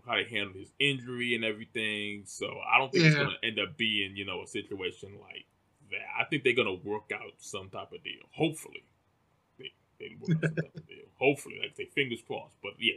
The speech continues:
Speaker 1: you got, you gotta, you gotta keep your O-line intact.
Speaker 2: Davis, wide receiver for the Titans. Uh, Melvin Ingram, edge rusher for the Chargers,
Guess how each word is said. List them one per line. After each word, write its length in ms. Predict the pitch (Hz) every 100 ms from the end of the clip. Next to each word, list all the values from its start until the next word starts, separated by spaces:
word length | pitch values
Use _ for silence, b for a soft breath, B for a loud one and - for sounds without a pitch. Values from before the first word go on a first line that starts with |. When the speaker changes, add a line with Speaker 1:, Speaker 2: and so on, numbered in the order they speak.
| -
Speaker 1:
you 120 | 139
got, 180 | 135 -
you 80 | 160
gotta, 220 | 175 156
you 60 |
gotta 140 | 175 165
keep 160 | 165
your 120 | 135 92
O-line 320 | 107 92 92
intact. 320 | 98 - - _ _ _ _ _ _ _ _ _ _ _ _ _ _ _ _ _ _ _ _ _ _ _ _ _
Speaker 2:
Davis, 500 | 196 202 208 196 160
wide 180 | 165 180
receiver 400 | 175 160 196 185
for 140 | 160 175
the 100 | 143
Titans. 840 | - 208 208 214 214 214 - - _ _ _ _ _ _ _ -
Uh, 280 | 156 143 139
Melvin 360 | 170 175 165
Ingram, 420 | 156 175 180 180 165
edge 260 | 165 160
rusher 300 | 165 160 170
for 100 | 160
the 100 | 147
Chargers, 760 | 127 175 185 165 175 170 160